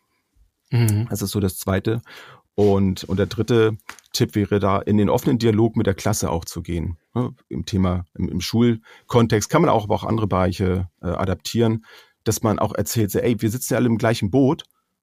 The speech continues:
Speaker 2: und es geht mir jetzt gerade schlecht. Also ich komme hier gerade mit der Situation, was, was hier gerade los ist, nicht klar. Das ist, also ich,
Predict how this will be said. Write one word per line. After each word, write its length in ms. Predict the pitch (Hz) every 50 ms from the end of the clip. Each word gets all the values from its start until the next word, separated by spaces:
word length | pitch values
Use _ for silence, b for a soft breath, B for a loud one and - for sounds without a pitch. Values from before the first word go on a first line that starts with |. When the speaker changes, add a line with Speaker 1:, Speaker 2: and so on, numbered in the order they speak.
| _ _ _ _
Speaker 2:
und 540 | 123 117 117 113 110 110 107 - - - _ _ _ _ _ _ _ _ _ _ _ _ _ _
es 160 | - - -
geht 160 | - 120 107
mir 100 | 117 139
jetzt 140 | 156 135 -
gerade 220 | - 131 127 117
schlecht. 580 | 104 - - 131 139 123 147 160 - - - _ _ _
Also 140 | - 107 101
ich 100 | 107 -
komme 180 | - 147 147 151
hier 80 | 143
gerade 200 | - 131 123 135
mit 120 | 120 113 113
der 100 | 131 127
Situation, 720 | 147 160 160 135 123 - - 147 139 123 117 147 160 B B B B B
was, 240 | - 131 - - -
was 140 | 135 131 -
hier 80 | 131
gerade 180 | 127 131 117 123
los 260 | 110 139 151 147 -
ist, 260 | - 98 120 123 - - _
nicht 180 | - 113 98 -
klar. 220 | - 165 175 156
Das 140 | - - -
ist, 220 | 113 - - - -
also 160 | - - 104
ich, 120 | 82 -